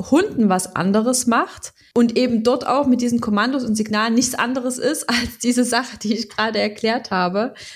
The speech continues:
weil es auf dasselbe abzielt, auf eine Demonstration eines Machtgefüges. Und weil unsere Hunde eben nicht konkret unsere Worte verstehen, aber weil wir uns mit den Worten verändern,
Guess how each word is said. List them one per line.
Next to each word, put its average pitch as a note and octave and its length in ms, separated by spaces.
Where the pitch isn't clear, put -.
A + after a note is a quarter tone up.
weil G#3 160
es G#3+ 80
auf G#3+ 160
dasselbe A3 480
abzielt, G#3+ 680
auf G#3 220
eine G#3 320
Demonstration B3 1040
eines G#3+ 400
Machtgefüges. G#3+ 1300
Und A3 180
weil G#3+ 260
unsere A#3 320
Hunde C4+ 260
eben B3 360
nicht B3 240
konkret B3+ 520
unsere A3 320
Worte C4 220
verstehen, B3+ 1040
aber G3+ 880
weil G3 540
wir C4+ 480
uns G#3 260
mit F#3+ 140
den F3+ 160
Worten F#3+ 240
verändern, B3 800